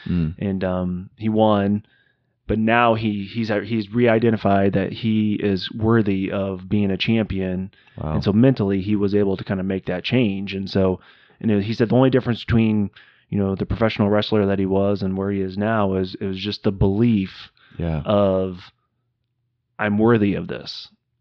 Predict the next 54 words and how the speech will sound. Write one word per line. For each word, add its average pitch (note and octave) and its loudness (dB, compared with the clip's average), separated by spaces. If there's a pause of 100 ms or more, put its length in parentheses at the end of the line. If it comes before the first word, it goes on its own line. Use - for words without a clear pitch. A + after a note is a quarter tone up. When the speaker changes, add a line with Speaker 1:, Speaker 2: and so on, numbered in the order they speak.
Speaker 2:
You A2 -4
know, G#2 0
whereas G#2+ 0
before G#2+ 2
he F#2+ -4
didn't G2+ -2 (160)
totally G2+ 2
believe F#2+ -2
that F2 -4
he - -12
was F#2+ -6
worthy F#2+ -8
of F2 -10
it. - -12 (440)
And G#2+ -4
so G2+ 0
it's G2+ -2
just - -2 (560)
those C3 4
Speaker 1:
Man. - -4
Speaker 2:
type B2 4
of G#2 0
things. A#2+ 2
I G#2+ 0
mean, G#2 0
that's G#2+ -2
all A2 2
the G#2+ 2
successful G#2 -2
people. G2+ 4
They, F#2+ 0 (640)
they're A2 4
willing A2 2
to G2+ 0
make G#2 -2
the F#2+ -10
sacrifice, F#2+ -2
or G2 -2
they're F#2+ -2
willing G2 -2
to F#2 -4 (320)
make G2+ 0
those F#2+ -2
adaptations F#2 -4
Speaker 1:
Yeah. E2+ 0
Speaker 2:
to F2+ 0
be G2+ 0
the F#2 -4
person F#2 -4
that F2+ -8
they F#2+ -4
wanna F2+ -8
be. G2+ -10 (160)
Speaker 1:
Yeah. E2 2